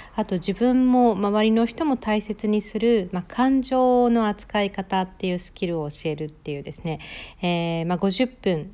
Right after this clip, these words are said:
で二つのテーマ教えていくんですけど、えー、と、これが本当に本当に本当に伝えたいことだし、まあ、実際、あの、学校で行うととっても好評なので、えー、二十六日に公開講座無料です。参加してください。親子で参加していただけるといいかなと思います。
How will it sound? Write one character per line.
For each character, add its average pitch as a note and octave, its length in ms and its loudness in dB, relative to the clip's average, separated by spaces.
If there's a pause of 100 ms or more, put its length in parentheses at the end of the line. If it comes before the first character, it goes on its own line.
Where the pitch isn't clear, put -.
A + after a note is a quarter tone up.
で - 80 -10
二 G3+ 240 -4
つ G#3 140 -4
の F3+ 100 -2
テ E3 240 -4
ー D#3 40 -4
マ D3+ 260 -6
教 E3+ 240 -6
え E3 40 -2
て E3 120 -6
い E3 80 -8
く F3 140 -6
ん E3 40 -6
で E3 120 -4
す - 100 -18
け F3+ 100 -4
ど、 F#3 280 2 (340)
え F#3+ 480 2
ー、 F#3 80 -4
と、 G3 100 -4
こ - 140 -4
れ A3+ 100 4
が A3+ 100 4
本 B3 300 2
当 B3+ 220 2
に B3+ 100 4
本 B3 320 2
当 B3+ 140 0
に B3 100 4
本 A#3+ 240 2
当 B3 80 0
に A#3+ 140 4
伝 A#3+ 260 2
え A#3 60 2
た A#3+ 160 2
い A#3 60 0
こ A3+ 100 -10
と G#3+ 100 -4
だ G3 140 -2
し、 A3 360 0 (300)
ま G3+ 60 0
あ、 - 20 2
実 G3 240 -6
際、 G#3+ 260 2
あ F#3 80 -4
の、 F#3 140 -2
学 F3+ 180 -2
校 G3 140 -4
で F#3+ 100 0
行 F#3+ 160 -6
う F#3 200 -2
と F3 100 -6
と E3+ 80 -10
っ E3 40 -10
て F#3+ 140 -8
も F#3+ 140 -4
好 F#3+ 240 -4
評 F#3 220 -4
な F3+ 140 -4
の E3 160 -8
で、 F#3+ 220 0 (320)
え F#3 100 -2
ー、 - 20 0
二 F#3+ 180 0
十 F3+ 160 -2
六 E3+ 240 -4
日 A#3+ 300 -2
に C4+ 100 2
公 G#3 180 -2
開 F#3+ 220 -2
講 F#3 260 -2
座 D#3+ 240 -2
無 E3 200 -6
料 E3+ 240 -4
で A3 200 0
す。 - 180 -10
参 F3 500 -4
加 F3 240 -4
し F3+ 240 -6
て F3 180 -4
く F3 180 -6
だ F3+ 220 -2
さ C4 160 0
い。 A#3 140 2
親 C#4 240 0
子 G#3+ 120 -2
で F3+ 140 -2
参 E3+ 220 -6
加 E3+ 140 -6
し - 80 -14
て F3 100 -8
い - 20 -8
た E3+ 80 -6
だ E3+ 100 -8
け E3 120 -8
る E3+ 100 -4
と - 100 -18
い E3 40 -4
い - 40 -4
か F3 120 -8
な A#3+ 220 2
と B3 120 -4
思 F#3+ 140 -2
い F#3 80 -4
ま G3+ 180 0
す。 A#3 140 -8